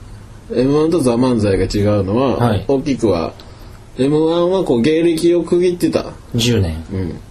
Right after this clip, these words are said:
Speaker 2: はい。
Speaker 1: 芸歴というか、まあ、コンビ歴
Speaker 2: はいはいはい。
Speaker 1: を区切ってたのに対して、ザ・漫才は無制限。
Speaker 2: む-、あ、無制限？
Speaker 1: 無制限。だから誰でも出れんねん。
Speaker 2: はいはいはいはい。
Speaker 1: だから今行くよ来るよでも出れる。オール阪神巨人でも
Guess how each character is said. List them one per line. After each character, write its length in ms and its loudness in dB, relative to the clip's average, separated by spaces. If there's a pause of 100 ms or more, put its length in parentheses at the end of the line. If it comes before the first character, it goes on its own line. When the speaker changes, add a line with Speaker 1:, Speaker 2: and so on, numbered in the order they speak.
Speaker 2:
は 140 0
い。 60 2
Speaker 1:
芸 100 2
歴 80 2
と 60 2
い 20 2
う 40 0
か、 60 0
ま 80 -2
あ、 20 -8
コ 140 0
ン 80 2
ビ 100 6
歴 340 -4 (240)
Speaker 2:
は 120 0
い 60 2
は 180 -8
い 80 -6
は 120 -14
い。 80 -18
Speaker 1:
を 100 0
区 220 -2
切 80 0
っ 60 -4
て 100 -8
た 280 -2
の 80 0
に 120 2
対 240 2
し 140 -2
て、 260 2 (320)
ザ・ 140 2
漫 300 2
才 220 2
は 160 2
無 160 2
制 240 2
限。 200 -6 (1300)
Speaker 2:
む-、 160 0
あ、 120 -8 (340)
無 140 -2
制 280 0
限？ 120 0
Speaker 1:
無 100 2
制 220 2
限。 140 2
だ 80 4
か 80 2
ら 40 2
誰 200 2
で 60 2
も 80 0
出 120 2
れ 100 0
ん 60 -8
ね 60 -8
ん。 80 -12 (540)
Speaker 2:
は 120 2
い 40 2
は 80 -2
い 40 -6
は 80 -2
い 60 -4
は 40 -10
い。 60 -16 (880)
Speaker 1:
だ 80 0
か 60 2
ら 80 2
今 240 2
行 180 0
く 80 2
よ 140 2
来 100 0
る 100 4
よ 140 2
で 100 0
も 140 0
出 120 -4
れ 80 -6
る。 100 -10
オ 140 2
ー 40 2
ル 60 2
阪 220 0
神 140 2
巨 140 2
人 140 2
で 80 2
も 180 0